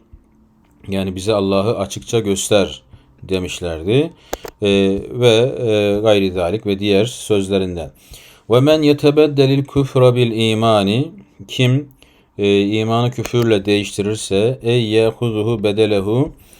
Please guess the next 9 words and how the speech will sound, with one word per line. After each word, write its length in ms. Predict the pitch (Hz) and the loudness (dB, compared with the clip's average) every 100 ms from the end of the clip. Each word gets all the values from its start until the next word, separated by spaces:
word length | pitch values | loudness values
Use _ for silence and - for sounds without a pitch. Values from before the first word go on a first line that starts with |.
| - - - _ | -20 -20 -20 _
yani 280 | 101 98 101 | -4 -2 -2
onun 100 | 107 | -2
yerine 440 | 107 107 107 113 113 - | 0 0 2 0 -2 -6
onu 180 | 110 104 | -8 -4
alırsa, 640 | 98 107 110 - 101 123 110 | -2 0 -2 0 0 0 -2
biterkin 640 | 98 - 113 110 110 101 | -6 0 0 0 -6 -2
nadari 380 | 110 104 104 120 | -2 0 0 0
fil 380 | 117 104 104 101 | -4 -4 0 2
ayat, 380 | 104 107 127 | 4 4 2